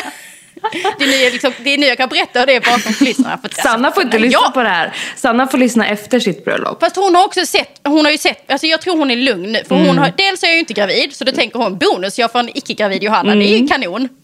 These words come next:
Speaker 1: Bara det att hon orkar gå mellan festlokalen och vigselplatsen är ju kanon,
Speaker 2: Sant.
Speaker 1: liksom.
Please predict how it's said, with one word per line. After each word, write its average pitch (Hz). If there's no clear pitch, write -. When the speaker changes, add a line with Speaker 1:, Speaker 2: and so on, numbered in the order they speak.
Speaker 1:
Bara 233
det 233
att 214
hon 233
orkar 220
gå 190
mellan 254
festlokalen 262
och 160
vigselplatsen 233
är 214
ju 233
kanon, 220
Speaker 2:
Sant. -
Speaker 1:
liksom. 247